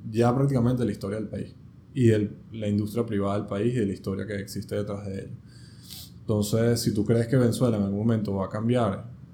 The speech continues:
o, o crees que las cosas van a mejorar inclusive con el gobierno que tenemos y crees que eso va a fortalecer el sector privado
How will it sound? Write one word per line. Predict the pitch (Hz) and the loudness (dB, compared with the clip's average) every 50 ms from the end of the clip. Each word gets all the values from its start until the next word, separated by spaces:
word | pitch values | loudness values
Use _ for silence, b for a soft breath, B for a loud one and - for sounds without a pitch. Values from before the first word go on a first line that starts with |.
| - - | -14 -8
o, | 107 101 98 95 95 92 92 95 - - | -6 -4 -2 0 0 -2 -4 -6 -8 -8
o | - 104 98 | -8 -8 -4
crees | - 107 104 104 104 | 0 0 2 0 0
que | - 123 | 0 -2
las | 123 113 | -2 -2
cosas | - 104 101 - 113 | -2 -4 -4 -2 -2
van | 117 113 117 | 0 0 2
a | 117 | 2
mejorar | 123 120 113 110 107 104 101 | 2 2 0 0 0 0 -2
inclusive | 113 113 113 110 98 - 107 104 | -2 -2 -2 -2 -2 -2 -4 -4
con | 101 98 | -4 -4
el | 98 | -4
gobierno | 98 98 98 101 107 | -4 -4 -2 -2 -4
que | 113 | -2
tenemos | - 117 123 120 110 104 - - b b b b b b b b b - | -2 0 0 0 0 0 -2 -4 b b b b b b b b b -6
y | 117 | 0
crees | 101 113 104 104 | 2 4 4 4
que | 104 113 | 2 0
eso | 104 110 120 | 0 2 2
va | 117 | 2
a | 113 | 2
fortalecer | - 117 113 120 120 113 107 120 120 | 2 0 2 2 2 4 4 2 2
el | 110 | 2
sector | 104 - 101 98 - 104 101 98 | 0 -2 -4 -4 -4 -4 -6 -4
privado | - 113 120 123 127 139 - 165 185 180 180 | -2 -2 0 0 0 0 -2 -2 -4 -6 -8